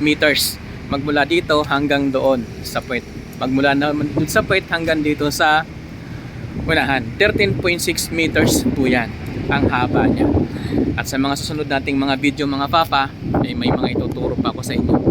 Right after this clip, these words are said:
So let's go, balik tayo dun sa taas. Yan. Extra ko muna yung grahe. <laughs> Medyo maluwag ang grahe ngayon kasi weekdays.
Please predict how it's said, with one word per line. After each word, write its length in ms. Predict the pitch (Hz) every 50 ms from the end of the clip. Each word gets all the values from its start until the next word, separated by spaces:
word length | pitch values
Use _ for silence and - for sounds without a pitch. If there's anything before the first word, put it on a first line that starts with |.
| - - - - - - -
So 200 | - - - - -
let's 180 | 104 104 -
go, 180 | - - 104 -
balik 220 | - - - -
tayo 240 | - 113 117 113 117
dun 80 | 113 -
sa 80 | 117
taas. 600 | 107 110 107 - - - - - - - - - - - - - - - - - _ _ _ - - - - -
Yan. 140 | 104 - - -
Extra 320 | - 143 - - - 139 131
ko 160 | - 135 135
muna 220 | 135 131 131 131
yung 100 | 131 139
grahe. 400 | 131 123 117 117 120 139 151 160 - - - - - - - - - - -
<laughs> 640 | - - - - - - - - - - - - 113
Medyo 200 | 113 104 120 117
maluwag 320 | 113 120 120 123 120 120
ang 140 | 120 123 123
grahe 240 | 113 113 107 120 127
ngayon 340 | 123 131 127 113 107 113
kasi 320 | 107 104 - - 127 113 104
weekdays. 720 | 107 110 - - - 110 110 110 - - - - - -